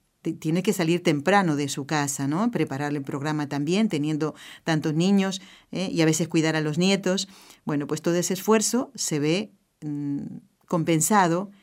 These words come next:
¿eh? por estos correos que ustedes nos envían. Vamos a rezar, ¿eh? Eleazar, pon en tu mente y en tu corazón las intenciones por las que quieres rezar.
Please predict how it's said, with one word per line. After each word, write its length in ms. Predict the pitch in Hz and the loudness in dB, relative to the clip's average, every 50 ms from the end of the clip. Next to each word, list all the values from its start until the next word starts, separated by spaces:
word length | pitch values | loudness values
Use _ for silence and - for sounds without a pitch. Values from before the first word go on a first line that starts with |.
| _ _ _ | _ _ _
¿eh? 200 | - 175 180 180 | -10 -8 -8 -8
por 380 | 180 _ - 165 160 165 170 165 | -10 _ -2 0 0 0 -2 -4
estos 420 | - 160 156 - - 170 165 160 - | -6 -8 -8 -4 -4 -4 -4 -4 -2
correos 460 | - 170 156 170 175 170 151 147 143 | 0 2 4 6 4 4 4 0 -2
que 80 | - 156 | -4 -6
ustedes 340 | 135 - 165 151 143 143 | -4 -2 -2 -2 0 0
nos 220 | 139 143 135 135 143 | -2 -2 -4 -2 -2
envían. 460 | 135 131 123 127 123 123 127 135 135 - - _ _ | -2 -2 0 -2 -2 -2 -2 -4 -6 -8 -18 _ _
Vamos 240 | 190 233 269 254 - | 0 2 2 2 2
a 80 | 220 | 0
rezar, 480 | 180 185 196 190 208 330 349 - - _ _ _ _ _ _ _ _ _ - _ - | -2 -2 -2 0 0 0 0 -2 -12 _ _ _ _ _ _ _ _ _ -20 _ -8
¿eh? 120 | 190 214 202 | -8 -4 0
Eleazar, 580 | 175 165 151 160 160 160 - 220 220 180 - - | 2 2 4 4 2 2 2 2 0 0 -2 -2
pon 400 | - 185 190 202 214 208 208 - - - - - _ _ _ | 0 2 4 4 4 2 0 -4 -18 -20 -20 -20 _ _ _
en 320 | - 165 170 160 160 156 160 | -6 -2 0 0 -2 -2 0
tu 340 | 170 165 160 156 151 151 147 | 0 2 2 2 0 0 0
mente 280 | 165 185 196 190 202 | 0 0 2 2 2
y 80 | 185 180 | 2 2
en 80 | 175 160 | 0 0
tu 80 | 160 | 0
corazón 560 | 151 160 151 147 151 - - 226 247 262 269 269 - - - - - | 0 0 0 0 2 2 4 4 4 4 2 -2 -8 -18 -20 -14 -8
las 240 | 151 151 156 - | -6 -6 -2 0
intenciones 560 | 185 165 151 165 165 156 - 190 185 185 185 185 | 0 0 2 2 2 2 2 0 0 0 0 -2
por 160 | - 170 - | -4 -4 -4
las 140 | 156 151 - | -4 -6 -2
que 160 | - 156 147 | -4 -4 0
quieres 260 | - 160 151 151 147 | 0 -2 -2 0 -4
rezar. 460 | 147 151 - - 220 240 269 277 311 | -4 -4 0 2 2 2 2 0 -4